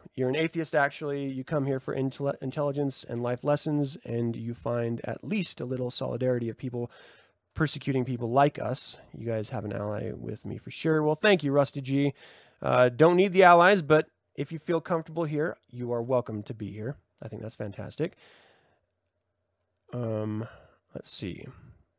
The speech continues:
Bridging factors are rational self-interest, common sense. Well, yeah, I mean, common sense isn't very common, so that's a bit of a mis-, misnomer. Uh, puts away twenty twenty Tricker's handbook.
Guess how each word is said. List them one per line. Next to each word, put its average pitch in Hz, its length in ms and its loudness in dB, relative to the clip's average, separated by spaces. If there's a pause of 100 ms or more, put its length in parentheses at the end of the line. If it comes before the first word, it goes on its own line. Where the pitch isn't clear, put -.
(140)
Bridging 110 260 -4
factors 110 440 -6
are 107 60 -6
rational 110 340 -6
self-interest, 110 720 -10
common 101 340 -8
sense. 110 520 -8 (460)
Well, 160 340 4
yeah, 135 300 2 (140)
I 135 60 -6
mean, 131 180 0
common 151 280 0
sense 131 220 -4
isn't 117 260 -6
very 113 160 -4
common, 104 420 -6
so 107 140 -12
that's 107 140 -12
a 107 40 -16
bit 107 140 -10
of 98 80 -12
a 98 60 -10
mis-, 110 280 -4 (100)
misnomer. 98 640 -8 (3250)
Uh, 123 200 -12
puts - 180 -8
away 131 180 -2
twenty 131 300 -4 (400)
twenty 131 280 -2
Tricker's 127 380 -8
handbook. 120 520 -6